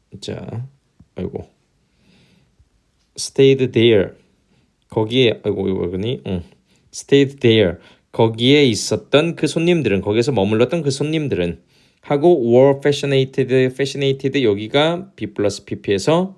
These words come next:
본동사지. 그 손님들은 뭐 되었습니다? 매료되어졌다고. By the new jacket.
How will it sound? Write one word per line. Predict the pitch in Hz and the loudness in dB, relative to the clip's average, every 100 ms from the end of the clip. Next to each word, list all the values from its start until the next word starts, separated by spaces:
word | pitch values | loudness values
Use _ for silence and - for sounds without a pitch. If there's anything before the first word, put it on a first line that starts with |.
| - | -8
본동사지. | 117 110 101 87 82 - 120 156 - - - _ | -4 -2 -2 -4 -6 -4 -4 -4 -10 -20 -20 _
그 | 143 | 0
손님들은 | 139 160 160 143 147 | 0 0 0 2 2
뭐 | 139 196 | 4 4
되었습니다? | 104 101 110 131 | 4 2 0 0
매료되어졌다고. | 135 110 110 113 147 151 - 104 113 101 92 - 80 - - _ _ _ _ _ - - _ _ - | 2 4 4 4 2 2 -2 2 2 2 -2 -10 -12 -14 -20 _ _ _ _ _ -20 -20 _ _ 0
By | 107 | 2
the | 104 92 | 2 0
new | 90 98 131 143 | 0 2 4 2
jacket. | 135 104 - - 85 | 2 -2 -2 -8 -8